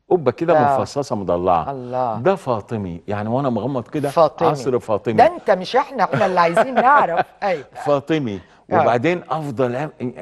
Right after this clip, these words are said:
Speaker 1: يعني فضل موجود حتى الأيوبي
Speaker 2: مم.
Speaker 1: وبداية الممالك البحرية.
Speaker 2: مم.
Speaker 1: بعد كده هنلاقي شكل القلة المقلوبة،
Speaker 2: آه.
Speaker 1: اللي هو الشكل البصلي.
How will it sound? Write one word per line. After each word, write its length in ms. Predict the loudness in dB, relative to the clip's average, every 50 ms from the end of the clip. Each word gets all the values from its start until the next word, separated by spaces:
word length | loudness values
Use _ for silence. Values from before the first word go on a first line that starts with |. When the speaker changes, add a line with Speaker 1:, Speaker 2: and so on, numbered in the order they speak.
| -14 -10
Speaker 1:
يعني 340 | -4 -4 -4 -2 -2 -6 -6 -8
فضل 360 | -4 -2 -2 2 2 2 0 2
موجود 380 | 0 -2 0 0 0 -2 -2
حتى 600 | -4 -10 -8 -8 -8 -8 -10 _ _ _ -2 0
الأيوبي 920 | 0 0 -2 -2 -2 -2 -2 0 0 0 2 2 2 2 0 -2 -2 -4 -6 -10 _ _ -10
Speaker 2:
مم. 160 | -8 -6 -4
Speaker 1:
وبداية 480 | -4 -6 -6 -8 -4 -2 -2 -2 -2 -4 -4
الممالك 500 | -2 -2 -2 -2 -2 -2 -2 -2 -4 -4
البحرية. 560 | -6 -6 -8 -8 -6 -6 -6 -6 -6 -8 -10 -8
Speaker 2:
مم. 240 | -8 -6 -8 -8 -10 -16 _ _ _ _ _ _ _ _ _
Speaker 1:
بعد 260 | -4 -2 -2 -2 -2
كده 220 | 0 0 0 0
هنلاقي 420 | 0 0 -2 0 0 2 0 0 -4
شكل 440 | -4 -4 -4 -4 -4 -6 -4 -2 -2
القلة 500 | -4 -4 -2 -2 0 0 0 -2 -4 -4
المقلوبة، 580 | -4 -4 -6 -8 -6 -2 -2 -2 -2 -4 -8 -4 -2
Speaker 2:
آه. 320 | 0 2 2 2 2 4
Speaker 1:
اللي 120 | 4 4 4
هو 60 | 2
الشكل 340 | 2 0 -4 -6 -4 -2 -4
البصلي. 520 | -2 0 -2 -2 -2 -2 -6 -6 -6 -8